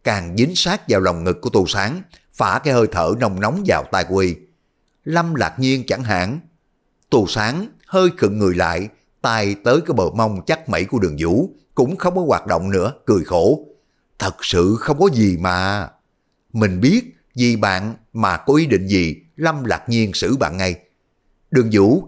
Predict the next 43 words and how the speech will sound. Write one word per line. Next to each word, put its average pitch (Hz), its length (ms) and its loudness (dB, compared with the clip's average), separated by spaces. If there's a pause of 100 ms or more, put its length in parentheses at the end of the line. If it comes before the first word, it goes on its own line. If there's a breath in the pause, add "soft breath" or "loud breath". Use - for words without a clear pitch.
cười 92 280 2
khúc 135 240 -2
khích. 156 320 -2 (520)
Tô 117 220 2
Sáng 127 300 -2
biết 185 200 0
khả 92 140 -4
năng 98 180 -4
đó, 120 380 0 (200 loud breath)
nhưng 190 260 -2
mà 101 100 2
cách 165 280 -4
nói 165 140 2
của 190 120 2
Đường 101 220 2
Vũ 101 380 2 (120)
làm 98 400 -2
cho 131 100 4
y 123 180 4
nghe 113 280 0
nhồn 87 260 -4
nhột, 80 320 -2 (300)
sĩ 117 200 2
diện 101 400 0
con 110 200 0
trai 98 320 -2
trỗi 98 180 0
dậy. 78 300 0 (580)
"Chưa 107 280 2
chắc." 139 180 -4 (680)
Nói 156 240 0
được 98 220 0 (100)
tới 127 140 2
đó 135 340 0 (180)
thì 107 240 2
ngưng 127 260 -2
bặt. 85 180 0 (840)
"Chưa 143 200 4
chắc 180 240 -2
cái 170 100 -2
gì?" 98 220 2 (720)
Đường 127 240 2
Vũ 110 380 4